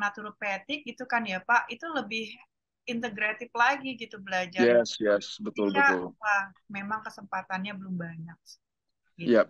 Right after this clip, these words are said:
Speaker 2: yap, yap. Dan saya juga, eh, se-, ngobrol juga dengan, eh,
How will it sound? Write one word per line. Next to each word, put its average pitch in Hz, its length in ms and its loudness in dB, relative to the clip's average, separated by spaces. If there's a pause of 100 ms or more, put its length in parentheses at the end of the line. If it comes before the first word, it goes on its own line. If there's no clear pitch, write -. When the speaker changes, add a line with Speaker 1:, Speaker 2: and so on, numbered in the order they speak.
Speaker 2:
yap, 98 240 4
yap. 92 180 0 (300)
Dan 131 160 6
saya 196 160 4
juga, 151 160 6
eh, 123 240 2 (160)
se-, - 240 -6
ngobrol 120 400 4
juga 127 240 2
dengan, 107 480 0
eh, 98 480 0